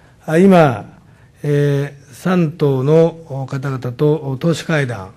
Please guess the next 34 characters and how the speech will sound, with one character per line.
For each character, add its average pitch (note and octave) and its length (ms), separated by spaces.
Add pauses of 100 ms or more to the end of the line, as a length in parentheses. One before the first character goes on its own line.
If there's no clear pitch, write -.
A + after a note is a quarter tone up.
(160)
を、 C#3+ 300 (120)
お A#2+ 400
ー、 D3+ 100
行 C#3 120
っ - 20
て C#3 380
お C3+ 60
り C#3 80
ま C#3 100
す - 100
け D3 60
れ C3+ 80
ど A#2+ 100
も、 D3+ 320 (680)
え C#3 500
ー、 - 40 (360)
ま D#3+ 80
あ、 D3 40
こ F3 140
の F3+ 100
よ F3 100
う D#3+ 40
な、 B2+ 340 (120)
あ A#2 460 (420)
ー、 - 20
段 D3 160
階 C#3+ 140
を C#3+ 80
踏 C#3+ 100
ま D#3+ 220
え D#3 60
ま D#3 160
し - 100
て、 C#3 420